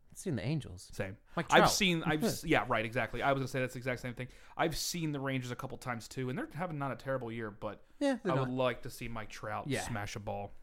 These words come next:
Speaker 1: Yeah.
Speaker 2: My uncle, uh, he's what? He's my, close to my, so he's, like, fifty-five, and you know how we did our s-, top fifty sports list?
Speaker 1: Yes.
Speaker 2: Um, his was predictable to, like,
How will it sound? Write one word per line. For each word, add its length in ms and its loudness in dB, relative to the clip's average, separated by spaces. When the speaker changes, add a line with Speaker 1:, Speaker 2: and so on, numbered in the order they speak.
Speaker 1:
Yeah. 200 -12
Speaker 2:
My 160 6
uncle, 580 6
uh, 440 2
he's 300 -6
what? 220 -2
He's 120 -6
my, 160 -2
close 200 2
to 60 -6
my, 80 -2
so 140 -4
he's, 80 -2
like, 100 -10
fifty-five, 600 0
and 240 -2
you 100 -2
know 80 4
how 100 6
we 80 6
did 140 4
our 60 6
s-, 160 -4
top 260 0
fifty 220 -2
sports 340 -2
list? 300 -2
Speaker 1:
Yes. 540 0
Speaker 2:
Um, 360 4
his 320 4
was 320 4
predictable 880 0
to, 260 -2
like, 240 2